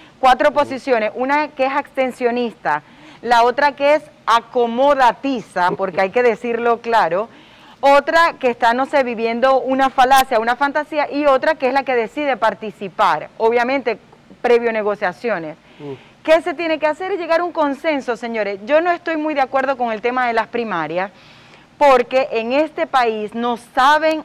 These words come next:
Speaker 1: hacer elecciones primarias sin zancadillas internas. La mayoría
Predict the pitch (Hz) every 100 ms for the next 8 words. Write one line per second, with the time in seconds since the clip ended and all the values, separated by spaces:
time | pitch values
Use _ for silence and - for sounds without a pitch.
0 | - 208 202 - 226 220 240 - - -
1 | - - 233 233 - - 277 285 302 311
2 | 233 220 233 277 302 311 285 - - 349
3 | 392 302 302 269 220 240 254 285 262 233
4 | - 165 156 113 90 _ _ _ - -
5 | 233 233 240 226 214 208 311 403 254 277